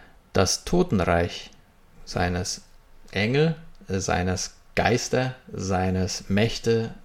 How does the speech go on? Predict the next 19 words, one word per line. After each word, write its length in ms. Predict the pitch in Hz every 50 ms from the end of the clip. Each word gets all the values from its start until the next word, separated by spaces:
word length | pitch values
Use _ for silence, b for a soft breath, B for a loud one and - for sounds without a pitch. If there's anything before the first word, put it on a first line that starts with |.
| - -
oder 160 | 101 - 87
Gewalten, 520 | - 90 92 98 110 120 - - 110 101
wie 120 | 101 101 113
auch 100 | 117 143
immer 180 | 185 208 190
man 140 | 175 165 156
das 200 | 151 143 - -
nennen 320 | 110 120 123 117 107 98 92
möchte, 360 | 90 - - - - - -
ja. 180 | 98 117 131 - - B B B B B B B B B B B B B B B -
Das 440 | 107 107 117 135 160 165 - - -
alles, 480 | - 90 85 82 78 - - - - - - -
was 340 | 107 98 117 117 113 - 123
mit 160 | 117 113 -
dem 180 | 107 107 101
Totenreich 540 | - - 185 180 151 117 107 110 101 - -
zu 140 | - - 101
tun 420 | - - - - - 85 82 -
hat, 220 | - - - -